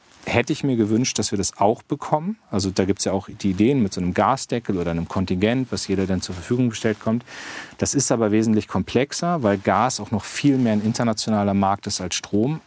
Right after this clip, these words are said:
Aber wir haben eben auch gesagt, es soll jetzt sehr schnell von Experten ein Modell auf den Tisch gelegt werden, wie wir auch in den Gasmarkt eingreifen können. Und auch das wäre eine Entlastung. So, das ist aber, es ist total komplex, ja, und ich, ich, ich will gar nicht,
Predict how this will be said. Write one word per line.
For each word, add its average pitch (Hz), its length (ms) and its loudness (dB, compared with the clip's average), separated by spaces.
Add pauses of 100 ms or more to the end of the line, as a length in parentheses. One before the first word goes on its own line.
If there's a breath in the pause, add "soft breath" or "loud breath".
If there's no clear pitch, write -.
(120)
Aber 107 440 2
wir 104 120 -2
haben 107 140 2
eben 110 140 0
auch 107 160 -6
gesagt, 107 360 0
es 107 140 -6
soll 104 160 2
jetzt 98 160 -2
sehr 107 380 0
schnell 123 320 -2
von 107 200 -4
Experten 110 560 -2
ein 101 160 0
Modell 101 360 0
auf 120 120 -8
den 104 120 0
Tisch - 180 -6
gelegt 107 340 -2
werden, 104 280 0 (380 loud breath)
wie 101 120 0
wir 98 100 4
auch 101 120 -4
in 117 60 4
den 101 120 4
Gasmarkt 101 640 -2
eingreifen 87 480 -4
können. 101 160 0
Und 101 80 0
auch 98 160 -4
das - 260 2
wäre 107 200 2
eine 104 80 2
Entlastung. 104 520 -2
So, 92 160 -6
das 110 160 -4
ist - 160 -2
aber, 117 260 2 (2000 loud breath)
es - 140 0
ist - 220 0
total 127 240 -2
komplex, - 560 -2
ja, 104 160 2
und 113 100 2
ich, 110 160 -2
ich, - 300 -2
ich 117 160 0
will 127 100 6
gar 127 160 2
nicht, 117 300 -4